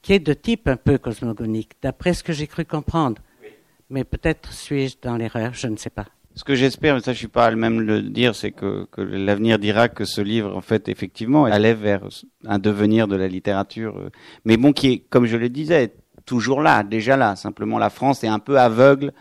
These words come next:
Speaker 2: ou alors nos lecteurs en France lisent, euh, ces romans pour des ré-, écrivains étrangers, mais peu pour des, pour des écrivains français. Mais je voudrais revenir sur un point, dire que le monde n'est plus adapté à nos cosmogonies,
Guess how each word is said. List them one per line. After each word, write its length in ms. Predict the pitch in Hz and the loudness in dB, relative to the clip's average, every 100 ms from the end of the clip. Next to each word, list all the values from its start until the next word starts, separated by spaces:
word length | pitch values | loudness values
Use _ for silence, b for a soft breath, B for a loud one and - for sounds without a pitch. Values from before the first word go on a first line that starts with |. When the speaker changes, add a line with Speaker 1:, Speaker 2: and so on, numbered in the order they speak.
| b b b | b b b
Speaker 2:
ou 140 | 113 | 4
alors 260 | 110 127 147 | 6 6 4
nos 140 | 123 | 4
lecteurs 400 | 120 113 - 123 | 2 0 0 0
en 120 | 110 113 | 0 -4
France 380 | - 147 143 | -2 -2 -2
lisent, 680 | 120 120 139 120 104 - - - | -4 -2 -2 -2 -8 -16 -16 -16
euh, 140 | 98 107 | -14 -14
ces 240 | - 113 | -6 -4
romans 520 | 104 113 123 131 - _ - _ _ _ _ _ | 0 0 0 -2 -6 _ -20 _ _ _ _ _
pour 180 | 127 120 | -6 -4
des 100 | 113 | -4
ré-, 160 | 110 104 | -4 -8
écrivains 380 | 110 113 107 107 | -10 -8 -4 -4
étrangers, 560 | 104 113 107 135 175 _ b b b - | -4 -6 -2 -2 -4 _ b b b -8
mais 140 | 110 | -8
peu 240 | - 143 | 0 0
pour 180 | 151 113 | 0 -4
des, 220 | 101 101 - - | -6 -6 -8 -12
pour 120 | 110 | -8
des 160 | 107 107 | -8 -8
écrivains 480 | - 110 123 131 - | -8 -6 -6 -6 -8
français. 380 | - 117 - 110 | -14 -14 -14 -12
Mais 280 | 98 113 107 | -4 -4 -4
je 140 | 101 101 | -8 -8
voudrais 340 | 113 127 131 | -4 0 0
revenir 460 | 123 131 147 151 110 | 2 4 4 4 0
sur 200 | - 117 | -8 -4
un 120 | 120 | -4
point, 240 | - 156 | -2 -4
dire 320 | 143 104 143 - | -2 0 0 2
que 80 | |
le 100 | 131 | 2
monde 420 | 123 139 139 113 95 _ _ _ _ _ _ _ _ _ _ - | 6 6 4 0 -8 _ _ _ _ _ _ _ _ _ _ -4
n'est 120 | 110 | -4
plus 240 | - 143 | 2 6
adapté 400 | 127 117 - - | 6 6 2 2
à 80 | 117 | 0
nos 100 | 101 | 0
cosmogonies, 760 | - 101 - 104 107 120 180 | -4 -10 -6 -6 -2 0 0